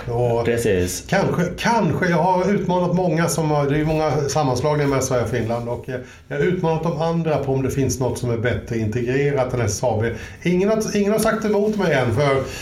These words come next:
Speaker 1: här är det liksom ganska seamless. Om du går här
Speaker 2: Mm.
Speaker 1: på huvudkontoret på S S A B så kan, så ser du, när du går in i ett rum, så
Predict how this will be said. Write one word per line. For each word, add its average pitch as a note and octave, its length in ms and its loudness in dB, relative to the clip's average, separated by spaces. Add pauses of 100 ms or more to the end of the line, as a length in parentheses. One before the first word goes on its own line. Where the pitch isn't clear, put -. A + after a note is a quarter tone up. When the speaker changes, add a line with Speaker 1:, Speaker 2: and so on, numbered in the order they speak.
(160)
Speaker 1:
här G#3 260 2
är F#3+ 180 4
det - 120 2
liksom C#3+ 400 2
ganska D3+ 300 0
seamless. E3 480 2
Om C#3+ 180 2
du D#3 60 0
går E3+ 240 2
här C3+ 100 2
Speaker 2:
Mm. B2 120 2
Speaker 1:
på C#3+ 60 2
huvudkontoret C#3+ 580 0
på E3+ 60 -2
S D#3+ 100 0
S - 80 -2
A C#3+ 180 0
B C#3+ 120 4 (420)
så - 120 -4
kan, C#3 220 -2
så D3+ 120 -2
ser C3+ 260 0
du, A#2+ 320 0
när C3+ 80 0
du C3 100 2
går C3+ 100 2
in B2+ 100 2
i - 20 2
ett A#2+ 140 0
rum, A2+ 420 0
så B2 420 0